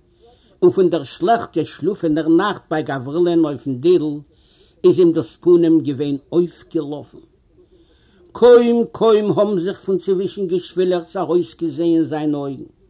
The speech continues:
פון נאר איז אים געווען שווער צו שלעפן, די פיסקייטן, וואס זיינע אין דער מיט געווען, צוגעפעסטיגט צום גארטל. איז ער געגאנגען מיט שווערע,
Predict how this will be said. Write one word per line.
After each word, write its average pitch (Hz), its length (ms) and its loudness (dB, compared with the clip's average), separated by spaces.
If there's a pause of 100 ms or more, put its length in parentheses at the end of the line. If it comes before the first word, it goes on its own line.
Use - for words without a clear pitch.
(800)
פון 240 180 2
נאר 226 260 4 (100)
איז 208 160 -4
אים 208 120 -2
געווען 196 320 0
שווער 202 500 -4
צו 185 240 -8
שלעפן, 190 520 -6
די 175 160 -2
פיסקייטן, 175 1040 -4
וואס 165 220 -8
זיינע 170 220 0
אין 165 220 0
דער 165 140 -2
מיט 175 360 0
געווען, 165 300 2 (440)
צוגעפעסטיגט 190 880 -4
צום 175 200 -2
גארטל. 151 400 -8 (880)
איז 196 140 -4
ער 202 140 2
געגאנגען 185 680 0
מיט 180 160 2
שווערע, 165 920 2